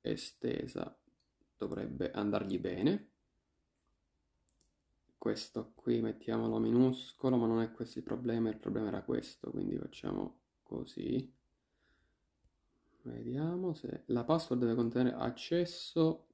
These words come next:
test. Ci riusciremo, eh? Ok, quindi nell'attesa che il dispositivo si riavvii,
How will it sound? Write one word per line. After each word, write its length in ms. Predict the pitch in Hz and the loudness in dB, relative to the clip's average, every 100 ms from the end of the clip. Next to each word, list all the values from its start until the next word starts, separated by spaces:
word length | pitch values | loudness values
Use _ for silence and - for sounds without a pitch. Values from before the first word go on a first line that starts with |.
| _ | _
test. 640 | - - - - - - _ _ _ _ _ _ _ _ _ _ _ _ | -10 -8 -12 -12 -14 -14 _ _ _ _ _ _ _ _ _ _ _ _
Ci 160 | - 117 | -4 0
riusciremo, 680 | 110 - 110 98 90 147 175 | 0 0 0 0 4 6 6
eh? 120 | - - _ _ _ _ _ _ _ _ _ _ _ _ _ _ _ _ | 4 -6 _ _ _ _ _ _ _ _ _ _ _ _ _ _ _ _
Ok, 640 | - - - 98 101 - _ _ _ _ _ _ _ _ - - | 0 0 0 4 4 2 _ _ _ _ _ _ _ _ -20 6
quindi 480 | 165 127 120 - - _ _ _ _ _ _ _ _ - | 10 10 10 4 -6 _ _ _ _ _ _ _ _ 6
nell'attesa 580 | 143 143 147 240 135 | 8 8 8 8 8
che 480 | - 127 131 135 - _ _ _ _ | 8 10 10 6 -6 _ _ _ _
il 180 | 160 165 | 8 10
dispositivo 640 | 131 - 127 127 180 139 | 10 6 6 8 8 8
si 260 | 117 - 123 | 6 8 10
riavvii, 800 | 120 110 110 95 110 151 - | 10 8 6 6 8 6 2